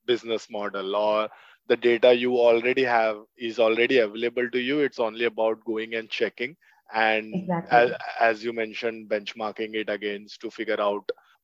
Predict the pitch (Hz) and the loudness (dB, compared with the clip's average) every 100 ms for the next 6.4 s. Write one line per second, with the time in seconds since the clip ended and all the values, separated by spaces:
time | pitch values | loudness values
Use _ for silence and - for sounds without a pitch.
0 | _ 117 117 120 127 123 123 113 104 110 | _ 6 8 10 10 8 4 2 2 -6
1 | 110 - 110 - 120 123 135 143 123 123 | -6 -10 -8 2 4 4 6 6 8 4
2 | 117 120 117 117 135 - 113 113 110 117 | 4 2 2 4 2 -4 -4 -4 -4 -6
3 | 110 107 - 117 110 101 104 104 101 - | -8 -8 -6 -2 0 0 -2 -4 -6 -14
4 | - 120 120 113 110 110 - 98 95 95 | -20 -12 0 2 4 2 0 -4 -4 -10
5 | 95 - 90 - - _ _ - 101 92 | -14 -20 -16 -18 -18 _ _ 0 2 2
6 | - 101 107 98 | 0 0 0 -6